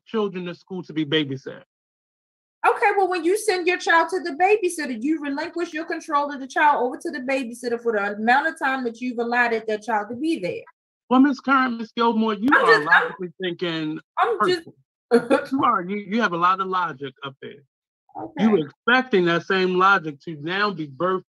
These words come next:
Speaker 1: into a generation of people who are from, uh, a crack era,
Speaker 2: Yeah,
Speaker 1: uh,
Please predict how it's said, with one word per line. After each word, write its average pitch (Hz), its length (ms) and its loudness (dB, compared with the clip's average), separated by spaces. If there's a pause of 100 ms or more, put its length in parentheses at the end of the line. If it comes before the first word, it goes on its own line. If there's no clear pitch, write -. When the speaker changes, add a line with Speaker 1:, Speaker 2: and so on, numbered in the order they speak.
(140)
Speaker 1:
into 170 400 -4
a 143 80 -2
generation 165 680 -2
of 147 140 -6
people 156 420 -6 (480)
who 190 400 2
are 156 220 4 (160)
from, 160 300 0 (360)
uh, 156 300 0 (100)
a 147 100 -4 (200)
crack 208 300 -2 (100)
era, 175 380 -2 (720)
Speaker 2:
Yeah, 277 180 -10
Speaker 1:
uh, 165 500 -2